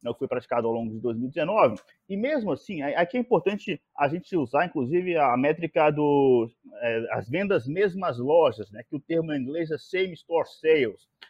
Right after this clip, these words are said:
Ah, porque o banco, o, o shopping, ele pode ter simplesmente expandido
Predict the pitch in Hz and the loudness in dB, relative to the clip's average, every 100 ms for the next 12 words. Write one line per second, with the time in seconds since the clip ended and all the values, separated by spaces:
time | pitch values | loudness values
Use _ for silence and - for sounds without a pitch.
0 | _ _ 120 139 139 139 135 - 202 - | _ _ -2 0 2 4 2 0 -10 -2
1 | 269 269 247 220 202 180 269 269 339 123 | 6 8 8 6 2 2 0 0 -2 -2
2 | 156 151 135 220 247 247 214 - 196 - | -4 -6 -6 -6 -4 -2 -2 -4 -6 -6
3 | 190 220 196 170 180 180 - 208 156 143 | -8 -8 -8 -10 -12 -18 -10 -6 -4 -4
4 | 247 240 247 | -2 -2 -4